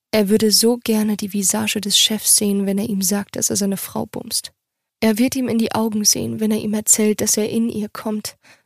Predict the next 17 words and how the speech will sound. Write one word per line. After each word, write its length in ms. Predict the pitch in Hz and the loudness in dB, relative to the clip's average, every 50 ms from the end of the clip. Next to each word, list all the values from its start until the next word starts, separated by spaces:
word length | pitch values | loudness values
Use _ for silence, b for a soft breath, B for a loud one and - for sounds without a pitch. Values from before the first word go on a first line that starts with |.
| b - | b 2
und 200 | 220 214 214 - | 2 2 4 4
dass 160 | 226 226 - | 4 4 4
es 160 | 254 233 - | 4 4 6
sein 260 | - 226 233 262 285 | 6 6 4 2 0
Geruch 360 | 269 254 233 - 247 262 - - | -2 -4 -4 -4 -4 -6 -6 -6
ist, 240 | - 220 - - | -6 -6 -2 0
den 120 | 220 214 208 | 0 0 0
sie 140 | 202 214 - | 0 -2 -2
an 160 | 220 214 208 | -2 -2 -2
sich 260 | 202 220 - - - | -2 -4 -6 -8 -10
hat, 280 | - - - - - - | -12 -12 -10 -10 -8 -4
wenn 140 | 220 208 208 | -2 0 0
der 100 | 208 208 | 2 2
Chef 280 | - - 254 - - | 0 0 0 -4 -6
nach 160 | - 233 - - | -10 -10 -10 -8
Hause 240 | - 254 - - | -6 -6 -6 -6
kommt. 440 | - - - - - 254 - - - | -8 -10 -12 -14 -14 -12 -14 -14 -14